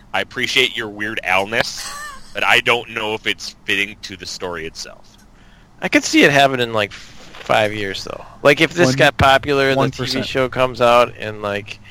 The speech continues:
Speaker 3: you know, becomes a cultural thing, and then, like, does he have a s-, does he have anything on the, the, um, Game of Thrones?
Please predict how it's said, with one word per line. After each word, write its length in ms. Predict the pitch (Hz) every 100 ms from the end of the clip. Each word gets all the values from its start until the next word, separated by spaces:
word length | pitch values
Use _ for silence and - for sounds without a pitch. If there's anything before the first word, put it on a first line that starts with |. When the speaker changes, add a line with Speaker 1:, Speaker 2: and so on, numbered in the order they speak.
| - - - - -
Speaker 3:
you 120 | 123
know, 140 | 117 110
becomes 460 | - - 135 131 123
a 60 |
cultural 720 | - 120 120 - 120 113 107
thing, 540 | 104 120 113 123 127 127 - - -
and 140 | 113
then, 380 | 107 104 104 101 - - - - - -
like, 140 | 135
does 160 | 147 139
he 60 | 190
have 80 | 180
a 40 |
s-, 180 | - -
does 200 | - 147
he 80 | 180
have 100 | 170
anything 320 | 170 165 151
on 120 | 139
the, 280 | 123 117 110 -
the, 280 | 123 113 110 - - - -
um, 460 | 58 58 60 62 - - - -
Game 180 | 123
of 80 | 120
Thrones? 500 | - 117 147 151 -